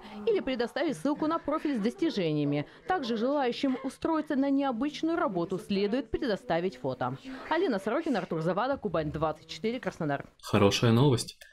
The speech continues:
Speaker 2: Требовательный работодатель до сих пор ищет человека на эту должность. Если Дмитрий нашёл человека на эту высокооплачиваемую должность,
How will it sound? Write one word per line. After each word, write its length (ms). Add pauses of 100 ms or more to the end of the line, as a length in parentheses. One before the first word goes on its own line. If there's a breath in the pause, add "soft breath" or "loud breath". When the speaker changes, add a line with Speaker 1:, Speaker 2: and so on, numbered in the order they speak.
(280 loud breath)
Speaker 2:
Требовательный 560
работодатель 800
до 120
сих 180
пор 160
ищет 180
человека 500
на 60
эту 140
должность. 580 (260 loud breath)
Если 240
Дмитрий 340
нашёл 400
человека 480
на 80
эту 180
высокооплачиваемую 1040
должность, 640